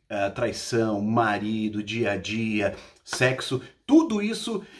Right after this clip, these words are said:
eu vou deixar o link aqui embaixo, que é Jober para Casadas, ou você pode procurar também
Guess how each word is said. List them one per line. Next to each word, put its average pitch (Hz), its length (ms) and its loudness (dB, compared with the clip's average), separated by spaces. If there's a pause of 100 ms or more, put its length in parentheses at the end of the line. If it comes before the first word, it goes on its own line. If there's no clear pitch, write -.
eu 123 60 -8
vou 160 100 -2
deixar 165 220 2
o 151 60 2
link 139 240 4
aqui 104 180 -4
embaixo, 123 480 2
que 131 200 2
é 113 80 2
Jober 180 480 2
para 151 220 0
Casadas, 117 680 2
ou 196 100 0
você 214 220 -4
pode 185 260 -8
procurar 143 340 -4
também 123 440 -2